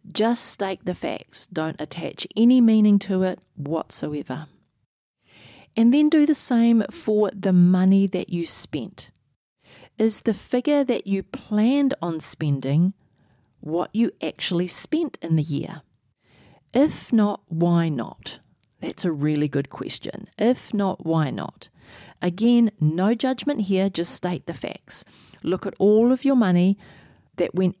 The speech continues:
out of your business. Was there money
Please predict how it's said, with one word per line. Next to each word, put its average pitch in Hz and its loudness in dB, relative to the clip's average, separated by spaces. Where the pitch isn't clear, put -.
out 170 0
of 175 -4
your 175 2
business. 151 -6
Was 156 -2
there 160 2
money 175 4